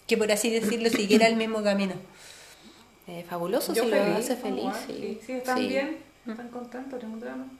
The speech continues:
Speaker 2: Porque igual, a ver, un tiempo yo creo que igual se sentía como que faltaba un complemento dentro de lo que era el ámbito de salud. Estaba como, eh,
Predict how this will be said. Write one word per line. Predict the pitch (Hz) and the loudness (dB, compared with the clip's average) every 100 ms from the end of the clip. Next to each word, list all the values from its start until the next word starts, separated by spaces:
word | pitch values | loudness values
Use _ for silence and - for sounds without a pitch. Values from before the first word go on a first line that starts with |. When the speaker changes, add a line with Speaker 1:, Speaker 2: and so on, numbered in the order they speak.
| - _ _ _ | -20 _ _ _
Speaker 2:
Porque | - 202 202 - 208 | -12 -12 -12 -16 -12
igual, | 196 202 196 202 202 254 285 - - - - | -8 -6 -4 2 6 6 4 -4 -18 -12 -6
a | |
ver, | 196 - - | -4 -4 -8
un | 202 202 | -8 -6
tiempo | 233 240 269 | -8 -4 -4
yo | 247 | -2
creo | 233 233 | -2 0
que | 226 | 0
igual | 208 214 | 2 0
se | 214 | 0
sentía | - 233 208 233 233 | -4 -4 -2 2 2
como | 233 220 214 | 2 -2 -2
que | 208 196 190 175 - | -2 -4 -2 -4 -6
faltaba | 170 175 220 285 | -6 -2 -2 -2
un | |
complemento | 285 277 285 285 311 311 302 | -4 -4 -4 -4 -4 -4 -4
dentro | 277 269 | -4 -4
de | 240 226 | -2 -2
lo | 226 | -4
que | 208 208 | -6 -6
era | 214 220 220 | -6 -4 -4
el | - 196 | -6 -6
ámbito | 190 185 185 170 | -6 -6 -8 -10
de | 170 | -12
salud. | - - - _ - - - - _ - | -14 -18 -20 _ -20 -20 -20 -20 _ -20
Estaba | 151 196 196 196 | -6 0 2 2
como, | 190 190 185 185 185 180 | 0 0 2 2 0 -2
eh, | - - - - - - - - | -2 -4 -4 -4 -4 -4 -6 -10